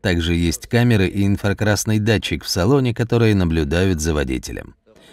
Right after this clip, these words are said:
Если тот заснет, автомобиль подает сигнал. Если человек за рулем не отреагирует, то машина остановится и свяжется с экстренными службами. В компании говорят, что высокотехнологичное оборудование на двадцать процентов снизит количество серьезных аварий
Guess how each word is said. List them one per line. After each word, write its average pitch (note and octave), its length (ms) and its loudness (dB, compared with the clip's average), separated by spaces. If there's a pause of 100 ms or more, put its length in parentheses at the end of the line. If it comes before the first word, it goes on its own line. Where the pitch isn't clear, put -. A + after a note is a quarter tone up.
(160)
Если C3 320 0
тот A2+ 260 0
заснет, G2+ 500 0
автомобиль F2+ 580 0
подает D#2 500 0
сигнал. E2+ 500 -2 (280)
Если G#2+ 320 2
человек A#2+ 480 2
за G2 140 2
рулем G2+ 320 2
не F2 100 2
отреагирует, F2+ 840 0
то E2+ 100 -4
машина G2+ 480 0
остановится A#2+ 680 0
и G#2 100 2
свяжется A#2 580 0
с - 100 -4
экстренными F2+ 640 -2
службами. C2+ 640 -6 (640)
В - 80 -20
компании F#2 560 0
говорят, F2+ 400 2
что F2 320 -2
высокотехнологичное F#2+ 1200 -2
оборудование G#2 680 2
на G#2 160 2
двадцать A2+ 480 -2
процентов A#2+ 680 -2
снизит E2+ 460 -2
количество F2 640 -2
серьезных D#2+ 680 -2
аварий D3 440 0